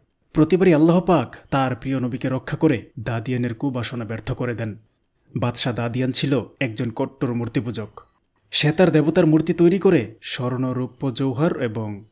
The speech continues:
বহু মূল্যবান মণিমুক্তার দ্বারা মূর্তিগুলোকে সজ্জিত করে নিজে তাতে সেজদা করত এবং প্রজাদের দ্বারাও সেজদা করাত। তার ধারণা ছিল যে মানুষের উন্নতি, অবনতি, কল্যাণ, অকল্যাণ সবকিছু মূর্তির খুশি ও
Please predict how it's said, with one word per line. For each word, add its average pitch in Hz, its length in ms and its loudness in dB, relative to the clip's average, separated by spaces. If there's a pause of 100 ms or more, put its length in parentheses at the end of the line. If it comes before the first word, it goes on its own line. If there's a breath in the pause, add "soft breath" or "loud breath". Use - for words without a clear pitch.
বহু 120 280 2
মূল্যবান 131 440 0
মণিমুক্তার 131 580 -2
দ্বারা 127 420 -4
মূর্তিগুলোকে 123 580 -4
সজ্জিত 123 420 -6
করে 135 320 -2 (100)
নিজে 120 300 -2
তাতে 123 260 -8
সেজদা 120 300 -6
করত 117 300 -8 (300)
এবং 175 260 4
প্রজাদের 170 380 4
দ্বারাও 170 420 4
সেজদা 151 320 2
করাত। 135 320 -2 (560)
তার 147 240 0
ধারণা 127 280 0
ছিল 139 300 0
যে 139 260 0 (180)
মানুষের 127 380 -2
উন্নতি, 139 440 -2
অবনতি, 131 400 -4
কল্যাণ, 135 440 -4
অকল্যাণ 131 560 -2 (100)
সবকিছু - 520 -4
মূর্তির 120 380 -6
খুশি 135 440 -4
ও 113 280 -6